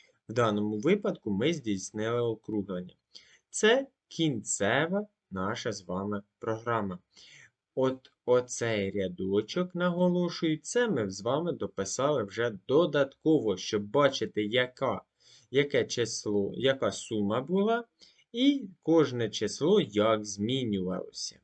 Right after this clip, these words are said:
щоб простежити, чи правильно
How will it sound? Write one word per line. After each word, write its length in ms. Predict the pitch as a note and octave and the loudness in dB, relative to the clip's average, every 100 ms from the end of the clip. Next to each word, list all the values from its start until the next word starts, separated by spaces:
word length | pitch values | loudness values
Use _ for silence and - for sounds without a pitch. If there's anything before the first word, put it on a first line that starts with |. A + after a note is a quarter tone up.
| _ _ _ _ _ | _ _ _ _ _
щоб 400 | - C#3 G3 G#3 | -2 4 4 2
простежити, 760 | C3+ A#2 - C3 F#3 F#3 F3+ - | 0 0 2 2 4 2 0 -4
чи 380 | - G3 G#3 - B2+ - | -2 -2 -4 -6 -14 -8
правильно 680 | G2+ A2+ D3 F#3+ G#3 G#3 | 0 2 2 2 2 2